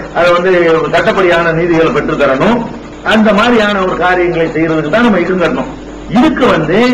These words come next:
ஒரு ஐநூறு பேர் எங்களுக்கு சேர்ந்திருந்தாலே அதுவே போதுமானது. அதை தாண்டி எல்லாம் வந்து, அஹ், பிரம்மாண்டமான ஒரு இயக்கமா தமுக வளர்த்துட்டான் அல்ல. ஒரு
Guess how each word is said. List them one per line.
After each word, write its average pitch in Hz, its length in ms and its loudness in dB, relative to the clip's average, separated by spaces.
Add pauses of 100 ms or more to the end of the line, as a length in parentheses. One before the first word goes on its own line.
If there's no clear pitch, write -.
(420)
ஒரு 247 200 2
ஐநூறு 277 440 0
பேர் 277 200 2
எங்களுக்கு 226 340 2
சேர்ந்திருந்தாலே 226 480 2
அதுவே 214 180 2
போதுமானது. 190 580 -2 (460)
அதை 185 180 0
தாண்டி 226 360 0
எல்லாம் 196 320 2
வந்து, 185 300 0
அஹ், 165 440 2 (100)
பிரம்மாண்டமான 185 600 0
ஒரு 160 100 0
இயக்கமா 165 360 -2
தமுக 165 400 0
வளர்த்துட்டான் 214 480 2
அல்ல. 165 120 -2 (500)
ஒரு 226 180 2